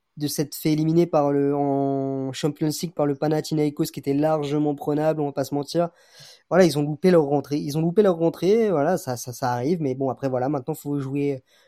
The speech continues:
faut jouer l'Europa League et faut bien la jouer, donc, euh, c'est pour ça on attend de ce, on attend ce soir, là, pour voir comment ils vont réagir contre l'Ajax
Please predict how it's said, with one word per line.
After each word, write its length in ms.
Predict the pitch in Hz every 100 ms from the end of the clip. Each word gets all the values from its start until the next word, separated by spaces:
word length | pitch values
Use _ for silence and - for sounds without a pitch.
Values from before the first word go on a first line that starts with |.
| _
faut 120 | -
jouer 180 | 151 190
l'Europa 340 | 196 202 190
League 200 | 170 233
et 60 | 240
faut 220 | - 156
bien 200 | 143 185
la 120 | 190
jouer, 340 | 165 147 180 247
donc, 300 | 214 160 -
euh, 760 | 139 139 139 135 135 - - - _ _ - - -
c'est 100 | 156
pour 80 |
ça 80 | 170
on 60 | 240
attend 180 | 190 170
de 60 |
ce, 100 | -
on 180 | 196 160
attend 220 | 160 196
ce 160 | 196 170
soir, 240 | - 220
là, 100 | 208
pour 200 | 185 143
voir 200 | 156 175 _
comment 320 | - 165 180 190
ils 80 |
vont 100 | 156
réagir 460 | 160 147 143 143 -
contre 180 | 160 139
l'Ajax 480 | 139 143 247 -